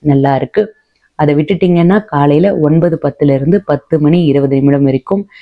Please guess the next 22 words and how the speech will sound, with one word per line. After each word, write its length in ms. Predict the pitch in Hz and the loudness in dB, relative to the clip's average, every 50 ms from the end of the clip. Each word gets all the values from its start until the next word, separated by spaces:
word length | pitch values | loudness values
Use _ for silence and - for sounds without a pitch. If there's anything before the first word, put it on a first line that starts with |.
| - - _ _ _ | -20 -20 _ _ _
நேரம் 340 | - 151 156 156 156 151 147 | -2 0 2 2 2 2 2
நல்லா 280 | 139 135 135 139 139 139 | 2 2 2 2 2 2
இருக்கு. 300 | 135 131 127 - - - - - _ _ _ _ _ _ _ _ _ _ _ - | 0 0 -2 -2 -4 -4 -4 -8 _ _ _ _ _ _ _ _ _ _ _ 0
மாலை 340 | 190 190 202 220 226 226 214 | 2 2 4 2 2 2 4
நேரம் 380 | 202 185 180 175 170 185 185 - - - 156 | 4 2 2 2 2 0 -2 -4 -4 -2 -2
ஆறு 220 | 151 156 156 156 | 0 0 2 2
மணிக்கு 320 | 147 143 160 156 - 170 | 2 2 2 0 0 0
மேல 240 | 147 147 143 147 147 147 | 0 2 2 2 0 0
பூஜை 340 | - - 147 147 147 151 | -2 -2 -2 0 0 -2
செய்யறதா 460 | 147 - 143 139 135 135 135 135 135 131 | -2 -2 -2 -2 0 0 0 -2 -2 0
இருந்தா 260 | 131 135 143 170 190 196 - - | 0 0 0 0 -2 -6 -12 -10
செய்யலாம். 540 | - - 143 139 139 139 143 147 - - _ _ _ _ _ _ _ - - - - _ - | -6 -4 -2 0 0 -2 -2 -4 -8 -10 _ _ _ _ _ _ _ -20 -20 -20 -12 _ 0
நீங்க 220 | 175 175 175 170 170 170 170 165 - - | 2 2 4 4 4 2 2 0 -2 0
முதல் 320 | 170 165 160 208 226 233 226 | 0 2 2 4 4 4 4
நாளன்றே 500 | 220 208 196 185 175 170 165 165 180 190 - - | 4 4 2 2 2 2 2 2 2 0 -2 -2
தலிகை 320 | - 170 165 165 156 180 185 | -2 0 0 0 2 0 -2
போடுகின்ற 480 | 185 170 165 156 147 160 151 151 156 151 | 0 0 -2 0 0 0 0 0 0 -2
பழக்கம் 480 | 151 151 147 147 147 151 - 151 147 143 | -2 -2 -2 -2 -2 -2 -2 0 0 2
இருந்தால் 400 | 143 139 139 139 151 180 185 175 - | 2 2 2 0 0 0 -2 -4 -4
பகல் 300 | - 156 147 156 165 185 185 - _ - | -4 -2 0 0 0 0 -2 -6 _ -6
பன்னிரெண்டரை 640 | 156 156 156 175 185 180 180 170 156 160 151 143 143 139 | -2 0 2 4 4 4 2 2 0 0 0 0 0 0
மணியிலிருந்து 680 | 143 139 139 143 143 143 143 139 139 139 147 170 226 | 0 2 2 2 2 2 2 2 2 2 2 2 2